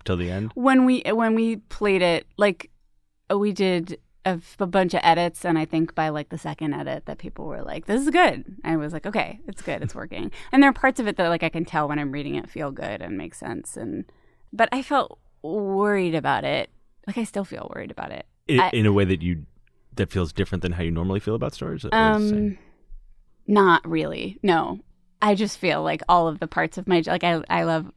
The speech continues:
Speaker 2: almost all the parts. I love the like, interviewing and reporting, and I love researching, and I love work, talking to people about story, and I love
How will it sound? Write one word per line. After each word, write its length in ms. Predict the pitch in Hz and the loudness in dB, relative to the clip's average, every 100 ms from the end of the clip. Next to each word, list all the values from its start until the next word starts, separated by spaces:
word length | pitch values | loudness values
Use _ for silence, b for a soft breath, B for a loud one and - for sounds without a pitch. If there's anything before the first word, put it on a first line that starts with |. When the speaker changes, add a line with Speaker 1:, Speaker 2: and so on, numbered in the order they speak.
| _ | _
Speaker 2:
almost 340 | 180 170 165 165 | 2 2 2 0
all 120 | 165 | -2
the 80 | 165 | -2
parts. 180 | 160 | -2
I 60 | 165 | -2
love 320 | 165 160 156 | 0 -2 -2
the 240 | 165 156 156 - _ _ - | -4 -4 -6 -16 _ _ -8
like, 200 | 165 160 | -6 -2
interviewing 540 | 214 208 190 185 165 156 | 0 2 2 2 4 4
and 280 | 147 151 147 | 2 0 -2
reporting, 540 | 156 226 202 175 160 | -2 2 4 6 4
and 100 | 151 | 2
I 80 | 151 | 0
love 260 | 143 - | -4 -4
researching, 440 | 196 220 185 175 165 | -2 0 0 2 4
and 80 | 156 | 4
I 40 | |
love 200 | 151 156 | 0 -4
work, 160 | - - | -8 -8
talking 220 | 165 175 | -6 -4
to 40 | 190 | -6
people 200 | 202 170 | -6 -6
about 140 | 208 | -4
story, 320 | - 262 220 | -2 0 0
and 100 | 190 | 0
I 40 | 156 | -2
love 260 | 143 160 | -2 -6